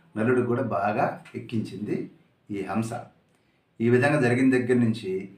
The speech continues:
ఇద్దరికి కూడా ఉత్కంఠ బయలుదేరింది. విపరీతమైన రాత్రిపూట నిద్ర పట్టట్లేదు. "ఈవేళ నువ్వు ఏం చేస్తూ ఉంటావో?" అనుకుంటున్నారు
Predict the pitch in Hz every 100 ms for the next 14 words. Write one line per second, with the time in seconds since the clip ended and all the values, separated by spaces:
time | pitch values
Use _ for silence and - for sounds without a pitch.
0 | _ _ _ - 113 147 156 151 - 135
1 | 120 - 151 - 127 127 120 107 90 95
2 | - - 120 135 139 139 131 117 120 127
3 | 135 123 104 107 123 123 117 117 113 98
4 | - - _ _ _ _ _ _ _ _
5 | _ _ _ _ 110 113 120 123 123 120
6 | 117 120 135 113 117 120 117 113 117 101
7 | 101 98 87 87 90 - _ _ _ 98
8 | 101 107 98 98 90